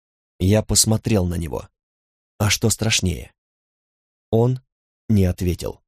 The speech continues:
«Приходите, как отыщете доказательства. Где дверь, знаете. У меня открыто». Я вернулся в спальню. Сел на кровать. Меня мутило.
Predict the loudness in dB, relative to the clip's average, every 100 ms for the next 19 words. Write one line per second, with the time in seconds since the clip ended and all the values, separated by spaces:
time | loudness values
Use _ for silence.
0 | _ _ _ _ _ _ 2 2 2 2
1 | 2 0 -4 -4 -2 -2 0 2 2 0
2 | -2 -2 -2 0 2 2 2 0 -4 -6
3 | -8 -16 _ _ _ _ _ -4 0 4
4 | 2 2 2 2 0 _ _ -4 0 0
5 | -2 -10 -20 -20 _ _ _ _ 0 2
6 | 4 2 0 -2 -4 -4 -10 -16 _ _
7 | _ _ _ _ _ _ _ _ _ _
8 | -2 2 4 2 2 2 0 -2 -2 -6
9 | -8 -14 -20 _ _ _ _ 0 2 4
10 | 4 2 0 -4 -4 -10 -14 _ _ _
11 | _ _ 2 4 4 2 0 -2 -8 -10